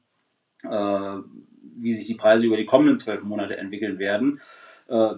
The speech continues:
ich hatte es eben schon gesagt, in Deutschland sind's sechsundachtzig Prozent, äh, die eben hier steigende Preise, weiter steigende Preise über die nächsten zwölf Monate erwarten.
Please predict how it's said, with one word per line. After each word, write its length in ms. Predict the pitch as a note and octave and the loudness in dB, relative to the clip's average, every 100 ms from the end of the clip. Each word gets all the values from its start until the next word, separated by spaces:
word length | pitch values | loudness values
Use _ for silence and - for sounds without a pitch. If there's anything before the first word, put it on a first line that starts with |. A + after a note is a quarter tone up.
| - | -8
ich 140 | G2 | -8
hatte 80 | A#2 | -6
es 80 | A#2 | -4
eben 160 | B2 | -4
schon 160 | B2 A#2+ | -2 -2
gesagt, 480 | A2+ A2+ A2+ A2+ - | 0 2 4 2 -4
in 100 | G#2+ | -6
Deutschland 340 | A2 A#2 G#2+ | -4 -4 -6
sind's 360 | G#2+ A2 - - | -6 -6 -8 -10
sechsundachtzig 800 | A2 G#2+ A2 - - - A#2 - | -10 -8 -6 -6 -6 -6 -12 -10
Prozent, 580 | A2 - A#2 A2+ A2+ - | -10 -4 -2 0 -2 -2
äh, 360 | A2+ G#2+ G#2+ G#2 - _ _ _ _ _ - | -2 -2 -4 -6 -12 _ _ _ _ _ -16
die 200 | G#2+ A2 | -8 -6
eben 200 | A2 G2 | -4 -2
hier 180 | G#2+ | -2
steigende 440 | - G2+ G#2 A2+ A2 | 0 2 2 2 -2
Preise, 360 | - G#2 G#2 | 0 -2 -2
weiter 220 | G2+ G2+ A2 | -2 -4 -4
steigende 340 | - G#2 G2+ | -4 -4 -4
Preise 340 | - G2+ G2+ | -2 -2 -2
über 100 | G2+ | -4
die 60 | G2+ | -4
nächsten 240 | G2+ - F#2+ | -6 -10 -10
zwölf 240 | G2+ - | -10 -8
Monate 240 | A2+ G2+ | -4 -4
erwarten. 480 | F#2+ F#2 G2+ B2+ B2 | -4 -2 0 0 -2